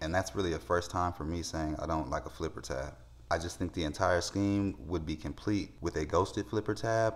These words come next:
or a kickstop. And aesthetically, the handle was a square and circle mix, round edges meeting flat top and bottom sides. But then you go and slap two big pointy objects, triangles, on the other end, the pivot and the tab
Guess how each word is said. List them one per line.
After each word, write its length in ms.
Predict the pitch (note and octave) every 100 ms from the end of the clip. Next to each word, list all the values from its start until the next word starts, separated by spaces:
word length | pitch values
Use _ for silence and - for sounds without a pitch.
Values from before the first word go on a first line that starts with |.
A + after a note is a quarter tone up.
| -
or 160 | E2+
a 60 | D#2
kickstop. 640 | - G#2 - - D2 C#2+ - -
And 140 | E2+
aesthetically, 640 | - - G#2 A2+ A2+ A2+
the 180 | - F#2
handle 300 | G2 G2+ F#2+
was 220 | F2+ E2+
a 80 | D#2
square 480 | - - F#2 G2 F#2
and 180 | E2 D#2+
circle 340 | - F2 -
mix, 540 | D2+ D#2+ E2+ - - - -
round 320 | E2+ F#2 F#2 -
edges 440 | F#2 G2+ G2 G2+
meeting 300 | F2 F#2 E2
flat 500 | D#2 - F#2 F#2 -
top 360 | - E2+ F2 -
and 160 | D#2+
bottom 300 | D2 E2 D2+
sides. 540 | D2+ F2 D#2+ D2+ - -
But 200 | E2+ -
then 240 | G2 G2+
you 100 | G2
go 240 | F2+ F#2+ F2
and 100 | D#2+
slap 320 | - F2+ E2
two 220 | - G#2
big 300 | F2+ F#2+ F2
pointy 340 | - G2 F2+ D#2+
objects, 640 | F#2+ - C#2 - - -
triangles, 720 | - F#2+ G2+ E2 D2 C#2+ - -
on 100 | E2+
the 80 | D2
other 200 | C#2+ D2+
end, 300 | D#2 D2 F2 - -
the 100 | D2
pivot 400 | A2 G2+ G2 - -
and 180 | F2+ F#2+
the 80 | D2+
tab 360 | D#2+ D2+ D2